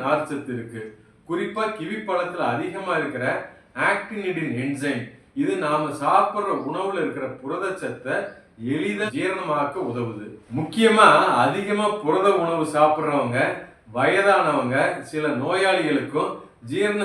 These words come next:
சக்தி குறைவா இருக்கும், அவங்களுக்கு இந்த கிவி பழம் ஒரு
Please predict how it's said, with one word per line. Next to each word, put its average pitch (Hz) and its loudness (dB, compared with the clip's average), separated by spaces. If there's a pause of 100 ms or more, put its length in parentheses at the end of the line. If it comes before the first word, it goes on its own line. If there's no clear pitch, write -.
(120)
சக்தி 180 -6 (140)
குறைவா 156 2
இருக்கும், 120 -4 (400)
அவங்களுக்கு 202 2
இந்த 175 -2 (120)
கிவி 156 -6 (120)
பழம் 147 0
ஒரு 180 2